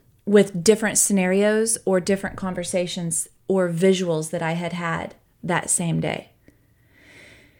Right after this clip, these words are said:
Because of that, that is whenever I woke up the next day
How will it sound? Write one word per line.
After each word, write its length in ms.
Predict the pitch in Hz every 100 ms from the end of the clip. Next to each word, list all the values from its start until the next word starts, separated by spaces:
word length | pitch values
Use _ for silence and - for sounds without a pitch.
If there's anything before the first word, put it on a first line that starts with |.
| _ _ _ _ _ _ _
Because 480 | 208 - 247 233
of 120 | 226 202
that, 500 | 214 156 127 - - - - _ _ -
that 300 | 196 190 -
is 160 | 208
whenever 480 | 202 196 190 190 185 -
I 120 | 180
woke 360 | 170 180 170
up 420 | 196 208 165 - - _ _ _ -
the 120 | 190
next 320 | 185 - -
day 460 | 208 208 170 165